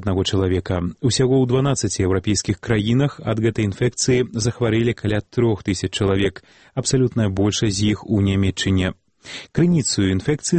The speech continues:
сталі, хутчэй за ўсе, парасткі фасолі або гароху.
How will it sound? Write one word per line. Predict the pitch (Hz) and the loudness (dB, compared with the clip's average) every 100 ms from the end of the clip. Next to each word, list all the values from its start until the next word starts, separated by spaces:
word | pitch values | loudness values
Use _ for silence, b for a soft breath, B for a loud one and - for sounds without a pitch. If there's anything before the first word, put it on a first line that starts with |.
| - | 0
сталі, | 147 147 | 2 0
хутчэй | - 127 127 113 | 0 0 0 2
за | 113 | 0
ўсе, | - 127 131 - _ | 0 2 2 0 _
парасткі | 135 127 123 - - 135 - | -2 0 0 -2 -2 0 0
фасолі | - 120 - 135 131 127 | -2 -2 0 2 2 2
або | 120 123 | 2 0
гароху. | 131 147 143 - 90 | 2 2 0 0 -2